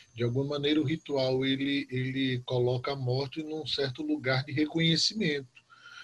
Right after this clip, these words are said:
Por exemplo, nós temos na nossa cultura ocidental, cristã, é, é, é mais, mais, é, predominante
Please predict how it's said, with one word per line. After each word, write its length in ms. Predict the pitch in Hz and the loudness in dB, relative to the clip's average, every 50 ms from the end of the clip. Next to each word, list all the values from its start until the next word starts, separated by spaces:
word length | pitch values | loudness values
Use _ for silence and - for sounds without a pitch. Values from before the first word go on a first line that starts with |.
| - _ - | -18 _ -2
Por 120 | 127 123 | 4 6
exemplo, 420 | 131 131 120 120 123 117 - 120 | 6 6 6 4 2 2 2 0
nós 260 | 117 120 123 117 117 - | 0 2 4 4 4 2
temos 380 | - 131 123 123 120 104 101 | 2 2 4 4 4 2 0
na 180 | 117 117 117 113 | -2 -2 -2 -2
nossa 340 | 117 113 110 107 - 120 120 | 0 -2 -2 -2 -2 -4 -6
cultura 500 | - - 113 110 _ - 117 110 110 107 | -8 -10 -16 -14 _ -4 -4 -2 -2 -2
ocidental, 960 | 107 - - 113 107 120 135 139 123 - 95 98 110 123 123 117 104 92 | -4 -4 -6 -2 0 -2 0 -2 -4 -8 -8 -6 -4 -2 -2 -2 -4 -4
cristã, 720 | 85 - 107 110 113 110 - - - 104 107 110 110 104 - _ _ - - - _ _ - | -8 -10 -6 -4 -4 -4 -4 -6 -6 -8 -4 -4 -4 -4 -6 _ _ -20 -20 -20 _ _ -14
é, 80 | 92 | -10
é, 500 | 87 73 - 98 92 87 95 95 87 80 | -8 -6 -6 -6 -6 -6 -8 -10 -8 -8
é 60 | 101 92 | -10 -10
mais, 500 | 95 101 110 117 117 107 - - - _ _ 101 | -8 -4 0 0 2 2 2 -2 -2 _ _ -12
mais, 420 | 101 101 104 101 101 - - - - | -8 -6 -6 0 2 2 2 2 -2
é, 540 | 107 101 95 95 95 92 90 87 87 87 85 - | -8 -8 -8 -8 -6 -8 -6 -6 -8 -10 -10 -10
predominante 920 | - 110 104 104 117 123 123 127 117 113 110 139 175 202 202 170 - - | -8 -6 -6 -2 0 2 4 4 2 2 2 2 2 2 2 0 -2 -4